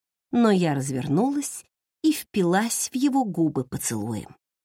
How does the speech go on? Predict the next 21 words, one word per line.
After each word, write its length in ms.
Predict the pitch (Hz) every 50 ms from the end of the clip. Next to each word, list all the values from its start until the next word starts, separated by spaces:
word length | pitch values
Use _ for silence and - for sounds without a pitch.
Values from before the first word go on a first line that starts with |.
| _ _ _ -
Наверное, 600 | - 196 214 226 233 285 311 320 311 320 320 302
он 240 | - - 285 294 285
не 100 | 285 294
ожидал 440 | 285 269 - 285 240 339 349 320 214
подобной 500 | - - 190 180 185 196 180 175 185 170
прыти 380 | - - 175 185 190 185 - -
от 240 | - 226 220 208
девственницы, 920 | 196 196 302 311 220 - - - - 123 - - - - - - - - - _ _ _ _ _
знающей 720 | - 175 170 180 208 196 180 165 156 151 - - - 165
о 140 | - - 175
физической 640 | 180 - 185 151 160 170 147 - 135 - - - 131
любви 460 | 131 131 - 143 139 170 220 262 285 - _ _ _ _ _
только 400 | - 240 226 233 233 - - 277
из 260 | 269 - 285 254 -
книжных 540 | - - - 165 160 156 147 139 131 127 -
романов. 460 | - 123 120 123 117 113 101 - - - - _ _ _ _ _ _ _ _ _ _ _ _
Но 220 | - 233 220 202 185
мгновенно 840 | 180 170 156 165 160 156 143 147 180 226 262 277 277 277 285 285 277 _ _ _ _ _ _
отбросил 720 | - 302 302 233 208 180 190 185 175 175 175 - - 185
тягучую 640 | 180 - - - 175 143 143 143 139 - - 127 110 - -
томность. 640 | - 113 117 123 131 143 131 123 - - - - -